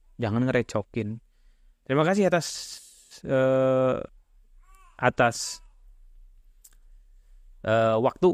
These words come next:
yang telah Anda sisakan untuk share video ini. Mudah-mudahan video ini juga nyampe kepada seorang Pak Rocky Gerung. Saya tidak, saya tidak peduli apapun yang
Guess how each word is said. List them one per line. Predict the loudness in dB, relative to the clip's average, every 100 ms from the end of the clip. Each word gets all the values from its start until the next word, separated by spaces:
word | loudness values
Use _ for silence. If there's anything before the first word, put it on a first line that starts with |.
| 0
yang | -4 -2 0
telah | 0 0
Anda | -2 -4 -2 -2 -2 -6 -8
sisakan | -4 -4 -4 -4
untuk | -2 -4 -4
share | 0 0 2
video | 0 2 2 2
ini. | 2 0
Mudah-mudahan | 0 -2 -2 -2
video | -2 0 2 2
ini | 0 0
juga | -2 -2
nyampe | -2 -2 -2 -2
kepada | -2 -2 -2
seorang | -2 -2 -2 -2
Pak | -4
Rocky | -2 -2
Gerung. | 0 -2 -4 -6
Saya | -2 -2
tidak, | 0 -2 0 -2 -8 -20 -20 -20 -20 -16
saya | 0 2 4 2
tidak | -2 0 0 0 0 -2 -4 -6 -6
peduli | 0 2 2 2 0
apapun | 0 0 0 0
yang | 0